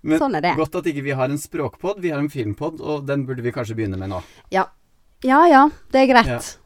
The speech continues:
Speaker 1: God start, kjenner jeg.
Speaker 2: Eh, <laughs> ja, det, ja, jeg trodde dette skulle bli drithyggelig,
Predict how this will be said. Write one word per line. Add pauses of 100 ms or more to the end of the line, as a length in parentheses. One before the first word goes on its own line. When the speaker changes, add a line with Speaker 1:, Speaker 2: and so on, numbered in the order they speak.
(760)
Speaker 1:
God
start,
kjenner
jeg.
Speaker 2:
Eh,
<laughs>
ja, (140)
det,
ja,
jeg
trodde
dette
skulle
bli
drithyggelig,